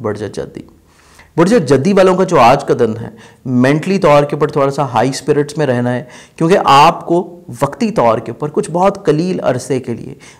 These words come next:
जहनी तौर के ऊपर ऐसा डिप्रेशन या ऐसी तफक्कुरात फेस करनी पड़ सकती हैं जो आप शायद सोच नहीं हो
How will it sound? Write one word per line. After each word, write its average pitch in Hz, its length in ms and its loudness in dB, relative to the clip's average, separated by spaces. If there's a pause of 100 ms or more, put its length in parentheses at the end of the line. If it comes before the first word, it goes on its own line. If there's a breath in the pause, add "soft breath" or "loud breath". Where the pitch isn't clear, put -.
(140)
जहनी 147 420 0
तौर 135 280 2
के 135 120 -6
ऊपर 156 140 -2 (160)
ऐसा 135 380 -2
डिप्रेशन 117 640 -6
या 127 140 -4
ऐसी 123 180 -8
तफक्कुरात 127 720 -2 (560 loud breath)
फेस 165 340 0
करनी 135 260 0
पड़ 120 160 0
सकती 120 300 -10
हैं 170 120 -6
जो 196 180 0 (380 loud breath)
आप - 220 2
शायद 214 220 -2
सोच 190 400 0
नहीं 123 220 -2
हो 110 140 -10